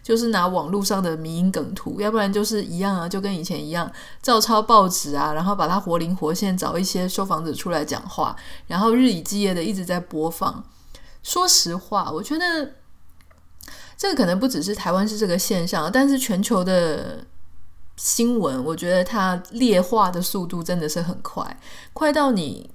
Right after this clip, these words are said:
看一个新闻台的时候，因为你慢慢的你就会选择跟你调性或者跟你的相信的信仰的政治理念啊，或是社会观点比较类似的新闻台嘛，哈。比方说，假设你是泛绿的，你可能就去看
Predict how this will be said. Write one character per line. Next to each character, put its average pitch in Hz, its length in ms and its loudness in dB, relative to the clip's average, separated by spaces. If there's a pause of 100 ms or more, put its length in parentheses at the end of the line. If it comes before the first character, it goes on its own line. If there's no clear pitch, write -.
看 226 260 2
一 208 80 -2
个 208 100 0
新 202 220 -2
闻 180 160 -2
台 165 180 -4
的 175 100 -2
时 180 260 -4
候， 175 340 -2 (160)
因 302 100 -4
为 302 60 2
你 214 80 2
慢 233 180 2
慢 226 160 2
的 185 80 -2
你 156 120 -4
就 190 120 -2
会 202 100 0
选 147 240 -6
择 143 200 -8
跟 190 120 -6
你 175 120 -2
调 156 260 0
性 170 260 -4
或 185 80 -2
者 180 100 -4
跟 180 140 -4
你 175 120 -2
的 139 260 -4 (460)
相 202 320 4
信 196 340 0
的 156 400 -4 (560)
信 208 400 0
仰 151 240 -6
的 - 340 -8 (220)
政 202 220 2
治 214 140 0
理 165 220 -4
念 180 240 -2
啊， 151 160 -4
或 180 160 -8
是 185 160 -4
社 202 220 0
会 196 100 2
观 175 280 -2
点 170 140 -4
比 165 100 -6
较 180 160 -2
类 185 180 -2
似 185 160 -4
的 165 140 -4
新 165 180 -6
闻 151 180 -8
台 - 240 -12
嘛， - 140 -14
哈。 - 240 -10
比 185 100 -6
方 208 160 2
说， 226 160 2
假 202 160 -2
设 202 120 -2
你 160 160 -2
是 180 80 -4
泛 185 240 0
绿 190 120 0
的， 170 100 -2
你 170 120 -4
可 190 80 -2
能 156 80 -2
就 175 160 -4
去 175 80 -2
看 180 320 -2